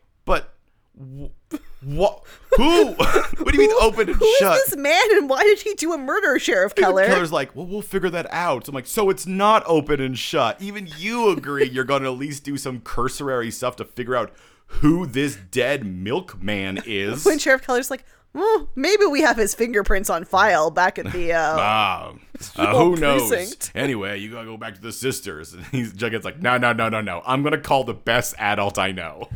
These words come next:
Speaker 2: So which adult does he call?
Speaker 1: Well, he calls Molly Ringwald Andrews,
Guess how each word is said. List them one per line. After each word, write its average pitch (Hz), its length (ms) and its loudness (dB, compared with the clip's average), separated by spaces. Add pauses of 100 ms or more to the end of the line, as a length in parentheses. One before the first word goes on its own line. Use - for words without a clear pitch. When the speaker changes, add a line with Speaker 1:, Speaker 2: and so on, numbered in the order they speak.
(240)
Speaker 2:
So 214 180 0
which 233 260 -2
adult 233 360 0
does 220 180 -6
he 240 100 -10
call? 139 460 -4
Speaker 1:
Well, 113 220 0
he 123 100 -2
calls 151 380 0
Molly 123 340 2
Ringwald 113 500 -4
Andrews, 90 680 -10